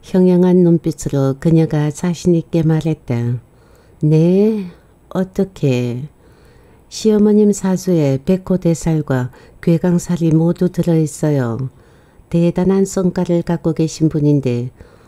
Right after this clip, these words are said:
워낙 눌려 살아서 속에 화가 많아요. 절대로 남에게 지고는 못 사는 성격 맞죠?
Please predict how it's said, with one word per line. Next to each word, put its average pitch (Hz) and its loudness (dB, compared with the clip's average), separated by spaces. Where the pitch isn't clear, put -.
워낙 196 4
눌려 175 4
살아서 143 -4
속에 190 -4
화가 180 -4
많아요. 147 0
절대로 190 -2
남에게 170 2
지고는 139 0
못 147 2
사는 170 2
성격 147 0
맞죠? 151 0